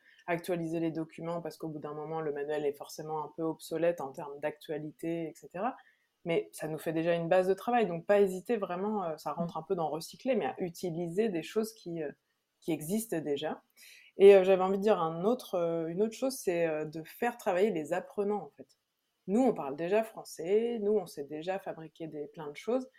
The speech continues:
Speaker 1: C'est vraiment, je trouve, à eux de, euh, créer des trucs. Donc, euh, je prends un exemple, on, on utilise, enfin, les profs utilisent beaucoup des applications comme Kahoot, par exemple.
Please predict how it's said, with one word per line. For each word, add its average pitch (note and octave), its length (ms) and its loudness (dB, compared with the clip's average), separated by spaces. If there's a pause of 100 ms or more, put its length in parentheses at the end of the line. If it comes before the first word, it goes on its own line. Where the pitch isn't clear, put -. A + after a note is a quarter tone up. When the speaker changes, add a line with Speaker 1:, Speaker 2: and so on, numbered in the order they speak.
(160)
Speaker 1:
C'est - 140 -8
vraiment, F#3 340 0
je B3+ 100 -6
trouve, A3+ 220 0
à E3+ 260 2
eux B3+ 320 2
de, E3 200 -8
euh, F3 420 -2
créer G3 280 0
des F3 120 -4
trucs. F#3 220 -4
Donc, D#3+ 160 -8 (600)
euh, E3 140 -4
je D#3 100 -10 (100)
prends F#3+ 180 0
un F#3+ 100 2
exemple, G3 380 2
on, D#3+ 260 -8
on D#3+ 280 -8
utilise, E3 500 -8
enfin, C#3 120 -10
les D3 60 -4
profs A3 280 -2
utilisent D#3+ 320 -8
beaucoup E3+ 360 -2
des D3+ 320 -6
applications E3+ 520 -6
comme D#3+ 220 -4
Kahoot, E3 400 -2
par B2 140 -14
exemple. - 300 -20